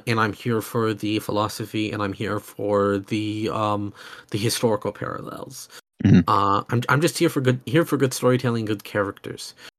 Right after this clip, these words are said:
Speaker 2: Yeah, you're here for a good time, not a good
Speaker 1: <laughs>
Speaker 2: time.
Speaker 1: I, I don't know. Like, it, it,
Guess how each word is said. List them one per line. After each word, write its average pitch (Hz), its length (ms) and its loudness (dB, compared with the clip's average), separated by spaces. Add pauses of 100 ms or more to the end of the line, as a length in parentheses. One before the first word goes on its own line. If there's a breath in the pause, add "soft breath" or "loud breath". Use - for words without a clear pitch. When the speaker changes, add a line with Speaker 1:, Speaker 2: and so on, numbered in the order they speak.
(120)
Speaker 2:
Yeah, 87 160 6 (400 loud breath)
you're 110 100 6
here 139 160 8
for 131 120 4
a 117 80 8
good 113 260 4
time, 95 560 6
not 101 220 8
a 98 60 6
good 104 340 6
Speaker 1:
<laughs> 107 160 0
Speaker 2:
time. 95 460 -2 (180)
Speaker 1:
I, 196 800 2 (140)
I 170 200 2
don't 151 240 2
know. 104 200 -4
Like, 127 320 -2
it, 165 220 -2
it, 175 180 -4